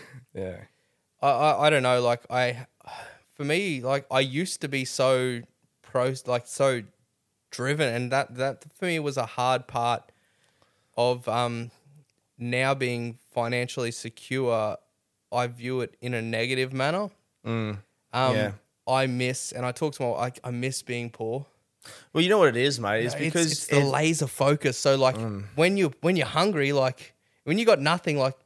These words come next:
Speaker 2: there's nothing more than,
Speaker 1: There's, there's
Speaker 2: you know,
Speaker 1: no
Speaker 2: like, you're focused. You know what you have to achieve, and I miss th-, like,
Speaker 1: Yeah.
Speaker 2: and it's really hard to be fo-, like, laser
Speaker 1: You get,
Speaker 2: focused
Speaker 1: yeah, we
Speaker 2: when
Speaker 1: get complacent.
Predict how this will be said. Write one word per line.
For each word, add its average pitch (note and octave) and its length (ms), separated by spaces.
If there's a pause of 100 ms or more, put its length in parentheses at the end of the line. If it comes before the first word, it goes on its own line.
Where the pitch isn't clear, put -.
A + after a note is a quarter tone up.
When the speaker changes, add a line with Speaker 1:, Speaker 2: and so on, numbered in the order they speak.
(140)
Speaker 2:
there's D3+ 180
nothing D3 360
more D3 220
than, B2+ 340
Speaker 1:
There's, A#2 180
there's A#2 360
Speaker 2:
you D#3+ 60
know, C#3 80
Speaker 1:
no C#3+ 100
Speaker 2:
like, C#3 160
you're F#3 100
focused. D3+ 560
You D3+ 120
know C#3 240
what C#3+ 200
you C3+ 120
have C3+ 260
to C3 120
achieve, B2 540
and C3+ 220
I C#3 220
miss B2 460
th-, - 160
like, B2+ 220 (340)
Speaker 1:
Yeah. G#2+ 140
Speaker 2:
and D#3+ 120
it's D#3 180
really F3 220
hard C#3 300
to C#3 40
be C3 140
fo-, B2+ 300
like, A#2+ 200
laser B2+ 300
Speaker 1:
You A#2+ 100
get, B2+ 80
Speaker 2:
focused C3 300
Speaker 1:
yeah, A#2+ 80
we A#2 100
Speaker 2:
when B2 120
Speaker 1:
get B2 100
complacent. G#2 720